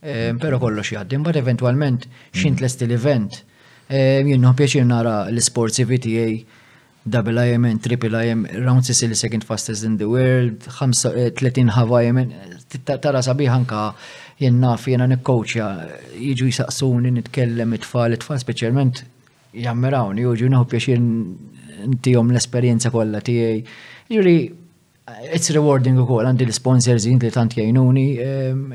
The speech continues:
Speaker 1: it's rewarding ukoll.
Speaker 2: Ġiri, hemm, hemm ovvjament ħafna, ħafna rewards, ehm, għall-istrapat koll li, li tit-, li tidħol għalih, eh, però ukoll, mela, qed tippunta lejn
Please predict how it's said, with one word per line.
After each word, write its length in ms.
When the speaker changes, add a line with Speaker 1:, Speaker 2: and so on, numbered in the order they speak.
Speaker 1:
it's 160
rewarding 420
ukoll. 440
Speaker 2:
Ġiri, 240
hemm, 100
hemm 220
ovvjament 380
ħafna, 440
ħafna 240
rewards, 640
ehm, 920
għall-istrapat 640
koll 320
li, 460
li 140
tit-, 260
li 100
tidħol 440
għalih, 380
eh, 420
però 240
ukoll, 460
mela, 320
qed 400
tippunta 360
lejn 240